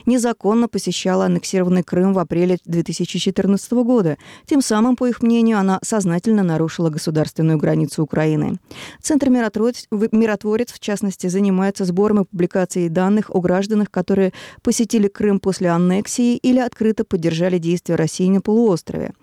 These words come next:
Пресс-секретарь Собчак Ксения Чудинова заявила изданию Р Б К, что внесение кандидата в президенты в список «Миротворца» не будет препятствием для возможной поездки в Крым.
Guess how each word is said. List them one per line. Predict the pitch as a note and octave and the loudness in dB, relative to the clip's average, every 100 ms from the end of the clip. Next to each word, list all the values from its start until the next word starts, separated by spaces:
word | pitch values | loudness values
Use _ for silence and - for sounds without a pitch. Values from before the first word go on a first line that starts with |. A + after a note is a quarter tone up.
| - - - - | -20 -20 -20 -8
Пресс-секретарь | - C#4+ C#4 B3+ A#3 A3+ | -2 0 2 0 0 -2
Собчак | - G3+ - F3 G3 | -2 -4 -2 -2 -2
Ксения | - G3+ F#3 E3+ | -2 2 2 0
Чудинова | - D#3+ G3 A3+ F#3+ | -2 0 2 2 2
заявила | F#3 F#3+ F#3+ F#3 | 0 2 2 0
изданию | F3 F#3+ | 0 0
Р | F#3+ F#3+ | 2 0
Б | F#3+ A3 | 0 0
К, | - G3 | 0 -2
что | - D#3+ | -2 -4
внесение | F3 - F3 F3 | -2 0 0 0
кандидата | - F3+ E3+ E3 D#3+ | 2 0 2 0 -2
в | - | -2
президенты | E3+ E3+ E3 D#3 | -2 0 0 0
в | D#3+ | -4
список | - F3 E3+ | -4 -4 0
«Миротворца» | F#3 F3 F3 A3+ A#3+ A#3+ - - - | 2 2 2 0 0 -2 -4 -20 0
не | D#4+ | 2
будет | A#3 A#3 A3 | 4 2 0
препятствием | - F#3 F#3 F#3 - F3 | -2 0 0 -2 -2 0
для | E3 | 0
возможной | D#3+ D3 D#3 F#3 F#3 | 0 0 0 0 0
поездки | - D3 D3 D#3 - D#3+ - | 0 -2 0 -2 -4 -4 -4
в | - | -18
Крым. | - D#3+ D3+ C#3+ | -2 0 2 0